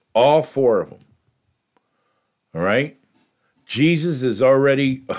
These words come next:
<laughs> rose and gone on Sunday morning. He's not there. There's no account of his rising at that time whatsoever. It's referred to as an event that already took place.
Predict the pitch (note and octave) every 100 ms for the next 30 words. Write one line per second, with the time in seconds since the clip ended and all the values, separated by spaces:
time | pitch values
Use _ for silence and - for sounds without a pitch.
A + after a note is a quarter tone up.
0 | B2+ G#2+ G#2 E2+ D#2 - _ _ _ _
1 | G2+ C3+ E3 C#3+ D3 C#3 B2+ G#2 F#2 F2
2 | G#2+ A2 G#2+ G#2 F#2 E2 C#2+ G2+ G2 G#2
3 | - D2+ - _ _ _ _ _ _ _
4 | _ _ _ _ B2 B2 F#2+ B2+ C#3 E3+
5 | G3 G3+ - - D#3+ A#2 F2 G#2+ C3+ G#2
6 | A#2+ A#2+ A2 G#2+ A2+ G2+ G2+ F#2 G#2 G2+
7 | D#2+ - G2 A#2+ - A#2+ G#2+ F2 C2 _
8 | _ _ _ _ _ _ _ _ _ _
9 | A#2+ C3 D3 C3 E3 G3 F#3+ D#3 D3 A#2
10 | C3 A#2+ D#3+ D#3 A#2 A#2 - C#3 C#3+ D3
11 | D3 C3+ A2 C#3 - A#2 B2 D#2+ - -